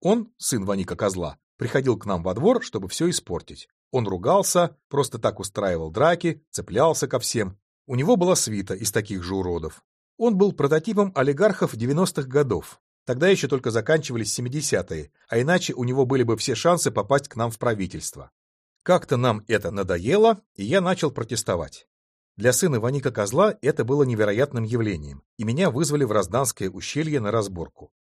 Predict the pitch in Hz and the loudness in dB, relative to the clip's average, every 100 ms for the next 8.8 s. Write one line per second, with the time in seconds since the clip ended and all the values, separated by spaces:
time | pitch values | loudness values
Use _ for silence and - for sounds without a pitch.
0 | _ _ _ _ 131 165 156 165 151 170 | _ _ _ _ 2 4 2 0 0 4
1 | 143 98 87 - 85 71 _ _ 107 113 | 4 2 -2 -4 -8 -10 _ _ -2 2
2 | 202 143 104 131 101 85 - 80 73 - | 2 2 0 0 0 -4 -8 -12 -14 -16
3 | _ 101 165 - 110 104 82 85 73 - | _ -2 -2 -2 -4 -4 -6 -8 -10 -16
4 | _ _ _ _ _ _ - 135 214 214 | _ _ _ _ _ _ -4 2 2 2
5 | 117 110 170 143 113 123 95 80 78 - | -4 -2 0 0 0 -2 -2 -6 -8 -16
6 | - - 113 156 160 - 139 104 87 80 | -18 -4 0 0 0 0 0 0 -2 -4
7 | - - - 90 87 85 82 85 87 87 | -8 -10 -6 -4 -4 -4 -6 -6 -4 -2
8 | 82 101 90 92 92 78 71 | -2 -4 -10 -8 -6 -8 -12